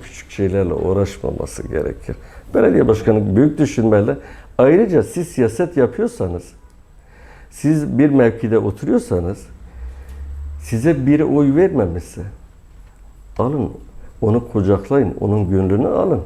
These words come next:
onu da kazanın. Onu da katın o, e, e, ailenin içerisine, o partinin içerisine. Ben partiyi bir aile olarak görüyorum.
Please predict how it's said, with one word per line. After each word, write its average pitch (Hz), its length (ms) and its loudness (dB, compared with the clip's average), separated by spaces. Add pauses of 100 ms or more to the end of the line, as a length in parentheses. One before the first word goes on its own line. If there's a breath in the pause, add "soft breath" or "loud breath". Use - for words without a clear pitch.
(340 loud breath)
onu 147 220 -2
da 190 120 -4
kazanın. 98 520 -4 (640)
Onu 120 220 4
da 180 120 0
katın 120 340 2
o, 107 320 4
e, 107 760 4
e, - 20 6
ailenin 98 440 4
içerisine, 92 500 -2
o 98 80 -2
partinin 98 440 -2
içerisine. - 260 -8 (200 loud breath)
Ben 107 120 2
partiyi 113 460 -2
bir 135 80 -2
aile 110 280 2
olarak 143 400 -2
görüyorum. 87 400 -2